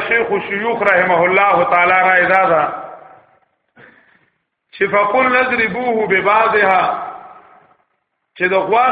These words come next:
قصه ځان له ده او دا قصه څه ده؟ ځان له ده. د غوا مسله ځان له ده، هغه مونږ تفصیلي وویله چې هغه د دې دپاره وه چې د دې زړه نه د غوا دا مینه څه شي؟ کټ شي. دا څه چې کومه خبره کوي، نو په دې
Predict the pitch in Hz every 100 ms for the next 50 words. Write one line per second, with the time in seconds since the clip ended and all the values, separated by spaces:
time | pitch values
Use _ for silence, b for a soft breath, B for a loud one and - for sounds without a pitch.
0 | 247 202 233 220 220 233 202 180 165 143
1 | - - 175 180 220 226 220 190 214 214
2 | 170 131 - - - - - - - 143
3 | 202 185 131 117 - - - - _ _
4 | _ _ 165 185 233 262 240 208 214 233
5 | 226 233 254 254 240 214 - 175 202 214
6 | 220 208 208 - 202 208 262 240 196 170
7 | 151 139 - - - - - - 196 233
8 | 240 220 262 240 240 233 240 247 240 220
9 | 196 190 196 180 165 240 254 208 165 202
10 | 202 190 208 262 202 156 139 117 - -
11 | - - - 208 208 202 - 139 135 -
12 | - - 185 190 285 277 - 233 220 202
13 | 190 233 226 233 254 240 180 190 220